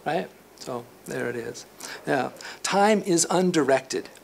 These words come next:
In our daily lives, certain things appear to be caused by causes, and certain things appear to occur at random. In our faith, we believe that everything is ultimately caused by a cause and that nothing is truly random. But in ti-, but in time, the opposite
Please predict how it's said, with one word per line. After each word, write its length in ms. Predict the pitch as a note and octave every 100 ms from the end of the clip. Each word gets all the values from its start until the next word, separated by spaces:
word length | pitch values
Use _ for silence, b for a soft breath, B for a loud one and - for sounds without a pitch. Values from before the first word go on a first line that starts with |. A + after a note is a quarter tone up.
| - - - B B
In 100 | C#3+
our 100 | E3
daily 340 | D#3 F#3 G#3+ G#3+
lives, 340 | F3 D#3+ D3+
certain 300 | - F#3 G3
things 280 | E3+ F3+ D#3+
appear 280 | D3+ - D#3+
to 120 | D3
be 80 | C#3
caused 460 | - D#3+ E3+ E3+
by 140 | D3+ C#3+
causes, 520 | C#3 D3+ D#3+ D#3+ D3
and 100 | D3
certain 280 | - F3+ E3+
things 300 | - E3 C#3+
appear 420 | - E3 D#3+ D#3+ B B -
to 120 | D3
occur 280 | - D#3+ D3+
at 100 | -
random. 440 | B2+ B2+ A#2 G#2+ - - - B B -
In 100 | D3+
our 160 | D3
faith, 480 | C3+ G3+ G3 F#3+ -
we 120 | E3+
believe 360 | D#3 D3 F3 D3+
that 140 | D3
everything 460 | F3 F#3 F#3+ E3+ E3
is 120 | D3+
ultimately 460 | D#3+ D#3+ D#3+ D3+ C#3+
caused 380 | - E3 D#3+
by 120 | D3+ C#3+
a 60 |
cause 360 | C#3 D#3+ E3+ D#3+
and 100 | C#3+
that 80 | D3
nothing 440 | D#3 E3 D#3+ C#3 B B -
is 140 | C3
truly 340 | - F#3+ D3+
random. 420 | A2+ G#2+ G#2 A2+ - - - B B B
But 140 | D3+ E3+
in 140 | D#3+
ti-, 480 | - G3 G3 F#3+ - D3
but 140 | D3
in 160 | - D3+
time, 440 | - F3+ F3 D3
the 120 | C3 -
opposite 560 | D#3 D#3+ C#3+ C#3 C#3